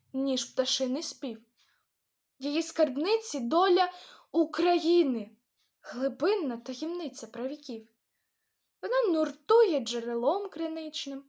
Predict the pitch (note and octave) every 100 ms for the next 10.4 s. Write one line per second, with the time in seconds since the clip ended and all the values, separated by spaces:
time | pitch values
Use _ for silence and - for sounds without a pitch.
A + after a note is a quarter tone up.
0 | _ _ _ _ - - D#4+ E4 F4 G4
1 | A4+ A4 D#4 D4+ - G#4+ G#4 D#4+ - -
2 | B3+ - F4 E4+ D#4 G#3 - _ _ _
3 | _ _ A#3 C4+ C4 C4 A4+ - B4 A#4
4 | G4+ E4 A#3 G#3+ - - - D4+ D#4+ F4
5 | G#4 D#4+ C#4 C#4+ D#4+ D#4 B3+ - F4 F#4+
6 | - - A#3 G#3+ - - _ _ _ _
7 | _ - D#4+ D#4 D4 A4 A#4+ F#4 C#4+ D4
8 | B3 F#4 F#4 - C4+ - C#4 C#4+ E4+ G4+
9 | G4 C#4+ C4 A3+ C#4 F#4+ F4+ C4+ A3+ G#3+
10 | A3+ A3 G#3